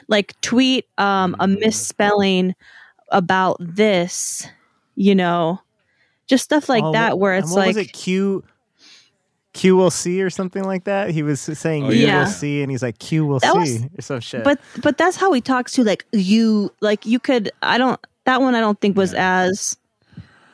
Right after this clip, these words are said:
Speaker 2: Yeah, I know.
Speaker 1: 'cause he just
Speaker 2: It's so,
Speaker 3: He was
Speaker 2: see, you
Speaker 3: good,
Speaker 2: could
Speaker 3: though.
Speaker 2: just tell they're reaching, you know, they're really reaching. But it's
Speaker 1: They're
Speaker 2: great. You know what?
Speaker 1: reaching,
Speaker 2: Get
Speaker 1: but
Speaker 2: your
Speaker 1: sometimes, but sometimes you're like, y-, tip top isn't something you normally just use in a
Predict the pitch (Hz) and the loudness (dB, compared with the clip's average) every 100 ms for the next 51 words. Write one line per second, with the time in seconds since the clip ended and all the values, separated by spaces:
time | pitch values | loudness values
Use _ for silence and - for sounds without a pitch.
0 | _ _ - 104 107 104 98 214 247 226 | _ _ -16 -10 -8 -4 0 2 2 2
1 | 220 196 127 110 113 135 - 127 143 160 | 0 -4 -6 -6 -6 -8 -4 -2 -2 -4
2 | 143 - 123 110 98 104 104 - 92 92 | -4 -2 -2 -2 -6 -6 -8 -10 -12 -14
3 | 92 92 98 101 110 110 95 98 92 - | -14 -12 -10 -6 -6 -6 -8 -12 -12 -14
4 | 92 92 123 214 233 175 208 302 269 277 | -14 -6 0 2 2 2 0 0 0 0
5 | 240 233 247 247 190 262 349 339 349 330 | 2 0 -2 -4 -2 0 0 0 0 0
6 | 330 - - 269 294 330 320 320 285 269 | 0 -4 -6 -4 0 0 2 2 2 0
7 | 254 240 226 - _ _ _ _ - - | 0 -2 -4 -10 _ _ _ _ -12 -12
8 | _ _ _ - - - 233 196 202 202 | _ _ _ -6 -6 -2 -2 0 0 0
9 | 196 196 185 190 185 185 185 185 180 180 | -2 -2 0 2 2 0 0 0 0 -2
10 | 185 180 170 185 196 190 185 175 156 143 | -4 -4 0 2 2 0 0 -2 -2 -2